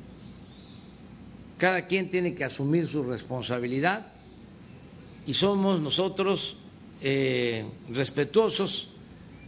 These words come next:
de la independencia que tienen las autoridades municipales y de,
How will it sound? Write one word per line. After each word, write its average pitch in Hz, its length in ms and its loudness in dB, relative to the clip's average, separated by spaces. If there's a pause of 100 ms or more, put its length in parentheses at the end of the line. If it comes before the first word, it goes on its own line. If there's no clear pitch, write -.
(240)
de 156 180 4
la 147 340 2
independencia 165 1120 2 (1300)
que 139 120 2
tienen 180 260 4
las 156 160 2
autoridades 147 580 2
municipales 160 1000 2 (1120)
y 202 400 4 (580)
de, 196 500 4